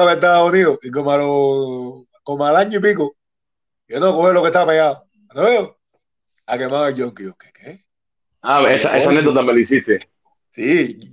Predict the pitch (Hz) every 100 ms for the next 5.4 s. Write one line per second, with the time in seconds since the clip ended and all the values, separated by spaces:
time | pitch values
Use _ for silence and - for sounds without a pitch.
0 | - 123 127 131 139 123 135 127 120 123
1 | 139 139 135 127 104 101 _ - - 170
2 | 175 208 202 185 190 180 202 196 - -
3 | - - - 151 190 180 175 175 160 175
4 | 170 165 143 117 95 - 123 143 196 196
5 | 202 196 208